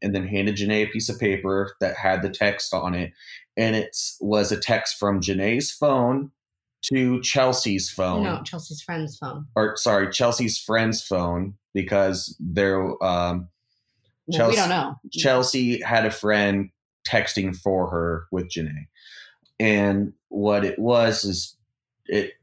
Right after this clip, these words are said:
Speaker 1: made it appear that Janae was texting her saying that James is gonna kill the kids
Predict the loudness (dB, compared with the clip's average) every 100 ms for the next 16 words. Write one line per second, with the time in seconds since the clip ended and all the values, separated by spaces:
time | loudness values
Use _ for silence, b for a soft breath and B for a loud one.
0 | -2 0 2 2 0 -2 0 2 2 0
1 | -2 0 2 2 0 -2 0 0 0 -2
2 | -2 0 0 -2 0 0 0 0 -2 -4
3 | -2 0 2 2 0 0 0 -2 -4 -2
4 | 0 -2 -4 -2 -2 -2 -4 -8 -10